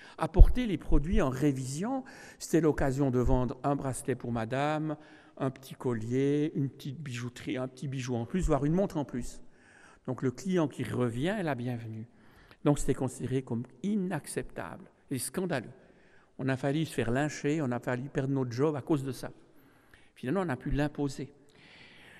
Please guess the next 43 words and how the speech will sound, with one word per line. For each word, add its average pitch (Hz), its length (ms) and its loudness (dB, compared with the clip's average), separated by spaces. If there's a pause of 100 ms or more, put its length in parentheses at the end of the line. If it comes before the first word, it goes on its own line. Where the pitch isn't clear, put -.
(140)
De 165 80 4
ce 202 140 12
changement 233 300 8
de - 60 0
concept, - 680 0
on 170 100 4
a 175 80 4
pu 170 160 4
réussir 185 560 6
à 135 80 0
modifier 170 680 0
la 147 100 0
technologie. 151 580 0
Je 180 60 -4
ne 147 40 -12
vais - 40 -16
pas 127 80 -2
vous 120 120 -2
parler 107 260 -6
de - 40 -14
technologie 120 480 -6
ce 127 120 -8
soir. 202 320 -8 (340)
On 135 100 2
a 147 60 2
réduit 165 320 -2
le 147 160 2
nombre 147 160 2
de 143 60 0
pièces 139 240 -2
de 135 80 0
moitié 127 560 -4 (440)
et 151 80 4
on 156 80 4
a 165 80 2
réduit 185 440 0
le 139 160 2
prix 240 240 2
de 196 60 -6
fabrication 151 540 0
d'un 175 80 2
facteur 175 380 -4
six. - 520 -6